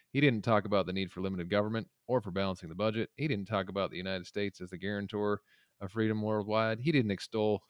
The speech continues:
free trade. He didn't court the Koch brothers. He didn't sign the no tax pledge, as you just said. And <laughs> he, he said we're gonna build a wall and stop <laughs> immigration." So, I mean, this goes to show us how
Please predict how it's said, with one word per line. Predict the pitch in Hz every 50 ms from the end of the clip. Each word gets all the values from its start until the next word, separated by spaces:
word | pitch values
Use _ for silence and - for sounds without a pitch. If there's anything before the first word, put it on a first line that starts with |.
| _
free | _ - 110 104 98
trade. | - 117 113 113 113 113 110
He | 131
didn't | 139 135 113 104 -
court | - 120 117 107 -
the | 98
Koch | - 139 139 131 -
brothers. | 139 135 131 131 131 123
He | - -
didn't | - 104 95 85
sign | - 120 110 104
the | 101
no | 95 101 101
tax | - 135 135 131 - -
pledge, | - 123 123 120 -
as | 87 87 90
you | 95 98
just | 98 98 - -
said. | 101 101 101 101 - _ - - - - - _ _ _ _ _
And | - 131 143 147 147 143 143 -
<laughs> | -
he, | - 104 107 113 143 143 117 - - - 120 - - 196 214 214 165 123 -
he | 123 160
said | - - 139 123
we're | 120 120 117
gonna | 117 110 98
build | 95 110 117 117 113 110
a |
wall | 101 107 120 131 135 113
and | 101 98
stop | - - - - 117 113 - 165 139 -
<laughs> | 92 95
immigration." | 95 120 - - - 135 139 - - - - - - _ _ _ _ _ - - - _ - - - _ - - - 233 - 214 202 - - - 120 107 101 95 92 -
So, | - - - 120 120 120
I | 101 127 139
mean, | 139 143 143 139
this | 151 160 -
goes | - 151 139 -
to | - -
show | - - 123 113 117 113
us | 107 - -
how | - - 101 104 101 101 101 98 90